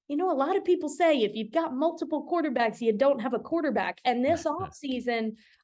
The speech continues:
Speaker 1: I mean, I, I don't disagree with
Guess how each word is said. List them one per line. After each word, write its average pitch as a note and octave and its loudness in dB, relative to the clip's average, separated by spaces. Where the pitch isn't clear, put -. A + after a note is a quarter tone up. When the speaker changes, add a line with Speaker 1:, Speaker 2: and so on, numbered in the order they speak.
Speaker 1:
I C4 2
mean, A#3+ 2
I, A3+ -2
I B3+ 2
don't F4 0
disagree A#3+ -2
with A3+ -2